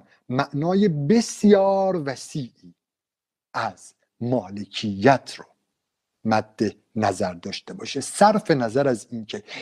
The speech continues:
این نوع شکل‌های مالکیت که امروز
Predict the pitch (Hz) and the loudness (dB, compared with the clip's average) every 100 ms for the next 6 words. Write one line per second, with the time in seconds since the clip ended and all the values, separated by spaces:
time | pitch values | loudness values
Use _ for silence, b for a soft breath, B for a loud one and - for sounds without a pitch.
0 | B - 262 294 285 285 247 202 165 - | B 6 6 8 8 8 8 4 4 -2
1 | 135 123 113 110 113 - 120 113 - - | 0 0 -4 -12 -12 -10 -4 -4 -4 -6
2 | 143 120 117 180 160 98 - | -2 -2 6 8 8 4 -8